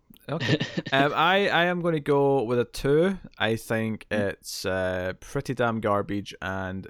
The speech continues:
Speaker 1: is easily the, and I say this having not seen the remake yet, so maybe <laughs> I'll change my mind when I see
Speaker 2: Oh,
Speaker 1: that.
Speaker 2: boy.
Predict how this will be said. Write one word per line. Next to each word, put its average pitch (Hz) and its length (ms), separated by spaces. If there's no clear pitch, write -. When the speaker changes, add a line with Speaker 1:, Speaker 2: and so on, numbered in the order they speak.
Speaker 1:
is 95 360
easily 113 400
the, 101 260
and 127 160
I 127 80
say 156 220
this 151 180
having 120 260
not 117 160
seen 113 180
the 104 60
remake 98 360
yet, 92 160
so 110 100
maybe 113 240
<laughs> - 20
I'll 156 120
change 123 260
my 110 80
mind 104 220
when 101 100
I - 20
see 101 140
Speaker 2:
Oh, 101 40
Speaker 1:
that. 98 180
Speaker 2:
boy. - 200